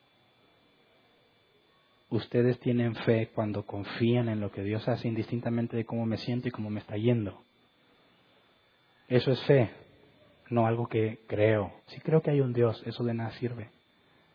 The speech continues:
Las obras, la forma en la que vives, el haber dicho, "Escrito está, serpiente, no lo hago. Y aunque tuvieras razón, no lo hago." ¿Qué dijeron los amigos de Daniel? El rey les dijo, "Póstrense ante mí", ante la estatua, ¿verdad? De él.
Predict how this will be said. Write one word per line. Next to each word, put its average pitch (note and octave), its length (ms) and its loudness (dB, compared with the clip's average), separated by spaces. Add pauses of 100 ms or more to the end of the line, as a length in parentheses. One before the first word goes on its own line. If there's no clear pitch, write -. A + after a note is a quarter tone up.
(500)
Las A#2 480 2
obras, C3 480 8
la A#2 120 2
forma C3+ 320 2
en C3+ 80 2
la B2 80 0
que A2+ 180 -4
vives, B2 440 4
el A#2 100 4
haber B2 260 4
dicho, C3+ 220 4
"Escrito D3+ 400 4
está, D3+ 380 8
serpiente, A2 680 0 (440)
no B2 200 6
lo A#2+ 240 4
hago. C3 440 2 (380)
Y A#2+ 120 4
aunque F3 380 8
tuvieras D3+ 440 6
razón, F#3+ 480 10 (1120)
no D3 120 6
lo D#3 200 10
hago." F#3 280 6
¿Qué G3 140 6
dijeron G#3 320 6
los F3 120 8
amigos F3 280 8
de E3 80 4
Daniel? C3+ 480 6 (600)
El A#2 140 6
rey C#3+ 160 8
les D#3 80 8
dijo, D#3 220 4
"Póstrense E3+ 600 6
ante C#3 200 4
mí", C3+ 260 6
ante A2 280 -2
la A#2+ 80 6
estatua, D3+ 400 6
¿verdad? G#2 280 2
De A2+ 200 8
él. A#2+ 200 6